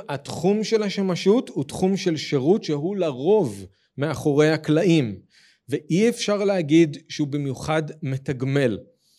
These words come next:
השמשים לא מקבלים תמורה כספית בשביל מה שהם עושים.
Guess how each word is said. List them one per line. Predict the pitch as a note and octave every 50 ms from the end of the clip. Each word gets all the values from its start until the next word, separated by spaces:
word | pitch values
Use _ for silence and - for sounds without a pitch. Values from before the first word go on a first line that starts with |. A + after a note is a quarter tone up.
| _ - -
השמשים | C#3 - - D#3 C#3 C#3 C3 - G3+ G3+ F#3+
לא | E3+ D#3+ D#3+ D#3+ F3+
מקבלים | G3 F#3+ - F3+ D3 D3 D#3 D#3+ E3+ E3 D#3 C3+ B2+ - _ _ _ _ _
תמורה | - - D3+ D3 C#3+ C3+ D3+ E3 D#3+
כספית | - - C#3 - - - - _ D#3+ F#3+ B3 A#3+ - - - _ _ _ _ _ _ _ _
בשביל | C3+ A#2+ C3+ C#3+ C3+
מה | C3+ C#3+ C#3+
שהם | C#3 - D#3+ C#3+ C3+
עושים. | C3+ C3 - - - E3+ D#3 F3 G3+ A3+